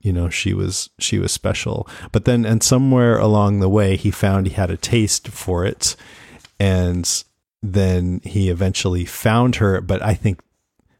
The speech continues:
the real event that totally shifted his mind was when he saw her drop that can that she always drops, and some other guy picked it up,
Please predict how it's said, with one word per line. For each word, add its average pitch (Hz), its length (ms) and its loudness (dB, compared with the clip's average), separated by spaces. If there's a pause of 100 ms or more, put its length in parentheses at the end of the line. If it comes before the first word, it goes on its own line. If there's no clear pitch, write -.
(160)
the 90 200 0
real 104 720 2 (300)
event 95 680 -2
that 85 240 -4 (340)
totally 92 560 0
shifted 90 560 -2
his 87 200 -2
mind 90 520 -2 (440)
was 90 280 0
when 90 580 0
he 92 180 -6
saw 107 600 0
her 101 200 0
drop 110 340 -2
that 127 260 -4
can 123 340 2
that - 100 -4
she 117 160 0
always 107 260 2
drops, 107 540 0 (240)
and - 80 -8
some 104 180 0
other 113 180 4
guy 110 260 2
picked - 280 -2
it 104 100 2
up, 101 340 0